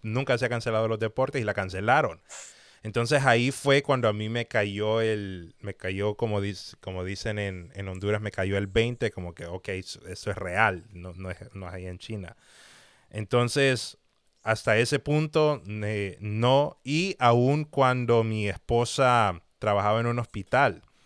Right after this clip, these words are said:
porque mi esposa es una enfermera y a ella le tocó trabajar en un hospital de enfermera en la sala de, de, de covid, le tocó algunas veces.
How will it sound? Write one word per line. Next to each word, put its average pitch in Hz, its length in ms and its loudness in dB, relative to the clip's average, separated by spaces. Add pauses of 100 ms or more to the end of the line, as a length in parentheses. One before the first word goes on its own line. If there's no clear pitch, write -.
(200)
porque 101 220 -4
mi 101 80 -2
esposa 131 600 0 (580)
es 104 180 -6
una 120 140 0
enfermera 117 640 0 (920)
y 107 120 -2
a 104 40 2
ella 107 160 2
le 117 100 0
tocó 107 300 -2
trabajar 101 400 0
en 101 80 -4
un 101 140 -8
hospital 98 600 -6 (380)
de 104 120 -4
enfermera 98 720 -4
en 90 80 -10
la 90 120 -10
sala 95 320 -4
de, 92 340 -6 (240)
de, 95 280 -10
de 92 200 -10
covid, 120 400 2 (140)
le 90 80 -12
tocó 95 220 -12
algunas 101 320 -6
veces. - 500 -8